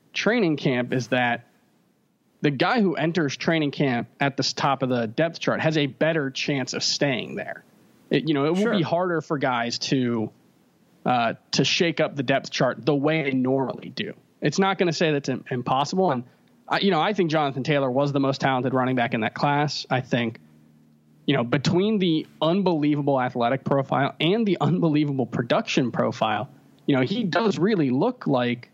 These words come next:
Speaker 1: that kind of, one of the few running backs who, you know, even if you're a running backs don't matter person, you know, he looks like one of the guys who has the ability to matter. And,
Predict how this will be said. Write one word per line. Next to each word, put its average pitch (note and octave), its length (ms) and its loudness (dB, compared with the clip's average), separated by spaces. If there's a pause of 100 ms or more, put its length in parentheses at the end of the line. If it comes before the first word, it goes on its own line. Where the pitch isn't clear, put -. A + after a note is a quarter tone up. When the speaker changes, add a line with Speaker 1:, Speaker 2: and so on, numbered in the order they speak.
(1120)
Speaker 1:
that D3 320 0
kind D#3 300 2
of, C3+ 120 -2
one E3+ 200 2
of G3+ 80 0
the F#3 60 2
few F#3 260 0
running D#3+ 240 0
backs D3 260 0
who, C3 300 0 (500)
you D#3 80 2
know, C#3+ 80 2
even F3+ 240 2
if C#3+ 140 0
you're D#3 200 4
a C#3+ 60 2
running C#3+ 260 2
backs A#2+ 220 -2
don't A2+ 200 -4
matter C#3+ 300 0
person, - 440 -6 (580)
you C3+ 100 2
know, B2 60 0
he D#3+ 180 2
looks F#3+ 240 0
like D#3+ 140 2
one D3+ 140 2
of C#3 60 0
the C3+ 60 0
guys C3 280 2
who C#3 80 -4
has C#3 220 0
the B2+ 120 0
ability C3 480 0
to F3+ 320 2
matter. - 420 -8 (160)
And, A#2+ 540 -2